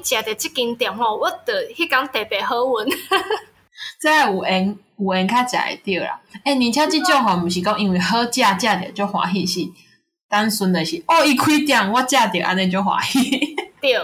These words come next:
Speaker 1: 所以我感觉吼，伊这是另外一种足厉害的行销手法。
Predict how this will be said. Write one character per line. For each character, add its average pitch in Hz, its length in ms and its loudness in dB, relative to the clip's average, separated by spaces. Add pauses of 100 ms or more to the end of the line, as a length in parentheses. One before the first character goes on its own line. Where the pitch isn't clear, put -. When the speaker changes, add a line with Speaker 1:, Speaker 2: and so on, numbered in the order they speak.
(120)
Speaker 1:
所 302 100 0
以 - 20 4
我 320 100 2
感 330 200 0
觉 311 160 2
吼， 254 300 2
伊 226 140 -4
这 269 220 0
是 220 220 -2
另 208 180 -4
外 202 180 0
一 214 80 -8
种 269 440 -2
足 302 140 0
厉 214 160 0
害 214 220 2
的 254 80 0
行 247 280 -4
销 262 280 2
手 233 320 -2
法。 - 220 0